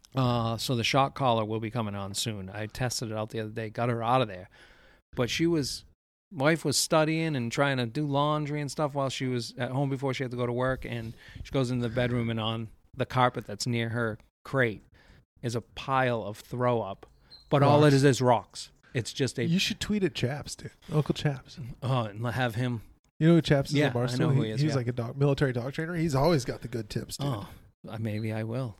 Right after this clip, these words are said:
Speaker 1: have
Speaker 2: Just
Speaker 1: to.
Speaker 2: send him, "My dog keeps eating rocks. What do I gotta do?" 'Cause
Speaker 1: And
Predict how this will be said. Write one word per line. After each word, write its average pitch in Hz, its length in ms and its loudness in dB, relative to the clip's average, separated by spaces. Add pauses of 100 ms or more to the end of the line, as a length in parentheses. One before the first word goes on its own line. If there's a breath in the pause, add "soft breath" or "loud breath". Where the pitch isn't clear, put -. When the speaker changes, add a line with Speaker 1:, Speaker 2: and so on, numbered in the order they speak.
Speaker 1:
have 110 140 -6
Speaker 2:
Just 143 160 -2
Speaker 1:
to. 180 80 2
Speaker 2:
send 156 120 -2
him, 135 180 -4
"My 139 120 0
dog 147 260 2
keeps 143 240 -4
eating 131 160 -4
rocks. 147 380 0
What 139 100 -2
do - 20 2
I 135 80 0
gotta 120 160 0
do?" 139 160 0
'Cause 143 240 0
Speaker 1:
And 110 120 -8